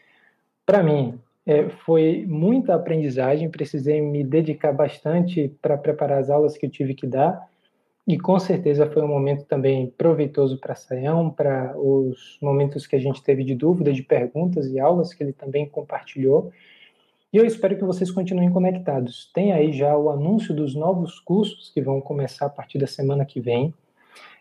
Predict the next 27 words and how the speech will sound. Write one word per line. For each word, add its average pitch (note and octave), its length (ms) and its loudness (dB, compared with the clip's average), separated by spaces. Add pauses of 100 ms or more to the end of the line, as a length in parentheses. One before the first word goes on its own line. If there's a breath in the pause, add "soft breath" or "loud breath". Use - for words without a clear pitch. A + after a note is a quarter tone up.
(140)
É, C3 300 4
se E3 180 -2
você F3+ 300 0
tem F3+ 140 2
interesse C#3+ 800 0
em D3+ 460 -2
validar C3+ 760 0 (460)
aquilo F3 400 2
que - 100 0
você D3+ 560 0
assistiu F3+ 600 0
dessas D#3+ 400 0
aulas C#3 400 0
enquanto C#3+ 460 -4
um C#3+ 40 -6
certificado C#3+ 920 0
aí C3+ 100 4
com C3 200 -10
carga C3+ 260 -4
horária, C#3+ 420 2
reconhecimento C#3 880 -2
da C3+ 100 0
faculdade, C#3 640 -2
entre F#3 220 0
em F3 80 2
contato D3+ 360 -4
conosco. E3 440 0